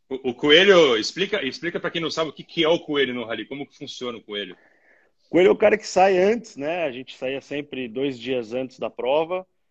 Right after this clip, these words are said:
Speaker 2: e fazia exatamente o que, o, o que tá na planilha. Duas motos, ah, mais pra frente virou, a gente fazia conferência de carro, mas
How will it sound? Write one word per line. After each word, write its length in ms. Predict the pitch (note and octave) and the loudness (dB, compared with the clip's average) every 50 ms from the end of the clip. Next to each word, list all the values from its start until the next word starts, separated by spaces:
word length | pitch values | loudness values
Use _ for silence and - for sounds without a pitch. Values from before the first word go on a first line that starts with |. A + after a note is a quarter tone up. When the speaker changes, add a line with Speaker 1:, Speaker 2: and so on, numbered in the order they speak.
| _ _ | _ _
Speaker 2:
e 80 | B2 B2 | -14 -8
fazia 380 | - - C3+ A#2+ G#2+ A#2+ D3+ | -4 -4 -4 -4 -2 0 0
exatamente 540 | E3 D3+ F3 - F#3+ E3+ E3 E3+ F3 E3+ - | 2 2 0 0 0 0 0 -2 -2 -4 -6
o 20 | - | -6
que, 100 | - G3 | -4 -2
o, 240 | F#3+ F#3+ G3 F#3 - | -2 -2 -4 -6 -6
o 180 | - F#3+ F#3+ F3 | -8 -8 -6 -6
que 100 | - F#3 | -8 -2
tá 140 | - E3+ E3 | 0 0 0
na 80 | F3+ | 2
planilha. 520 | - - G#3+ G#3 F#3+ E3+ E3 C#3+ A#2 G2+ - _ - | 2 2 2 4 4 4 4 2 2 -2 -6 _ -16
Duas 400 | A2 G#2+ G#2+ B2 C#3 C3+ B2+ A#2+ | -14 -8 -4 -2 -2 -2 -2 -2
motos, 720 | A#2+ A#2+ B2+ C#3 D#3+ F3+ F3+ - G3+ G3+ G3 - - - - - | 0 2 4 4 4 2 0 -2 -6 -6 -6 -8 -14 -20 -14 -8
ah, 580 | - A#2 A#2+ A#2 A#2 A#2 A#2 A2+ A2+ A2 G#2+ G#2 - _ | -4 -4 -2 -2 -2 -2 -2 -2 -2 -2 -4 -6 -10 _
mais 180 | - B2+ C3+ - | -4 -4 -4 0
pra 140 | - C#3+ C3+ | 0 -2 0
frente 300 | - - D3 D3+ - E3 | 0 -2 -4 -4 -6 -6
virou, 320 | D3+ D#3+ D#3 E3 F3 E3 - | -4 -2 0 0 0 0 0
a 40 | D3+ | -2
gente 140 | D3 C#3+ - | -4 -4 -4
fazia 200 | - C#3+ D3 - | -4 -2 -2 -4
conferência 300 | D3+ D3 D#3 D3+ D3 D#3 | -2 -2 -2 -2 -2 -6
de 60 | D#3 | -2
carro, 300 | - C#3+ C3+ B2 A2+ G2+ | 2 4 4 4 2 0
mas 280 | G2 G2 - - - | -6 -12 -14 -16 -20